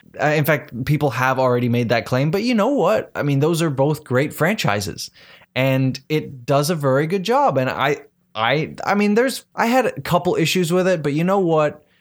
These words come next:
It's a refreshing, uh, fun movie. It's, it's feels unique, which is not something we get from Disney very often these days.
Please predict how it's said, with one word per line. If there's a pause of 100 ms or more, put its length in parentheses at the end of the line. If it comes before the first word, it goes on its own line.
(320)
It's
a
refreshing, (440)
uh,
fun
movie.
It's,
it's (180)
feels
unique,
which
is
not
something
we
get
from
Disney
very
often
these
days.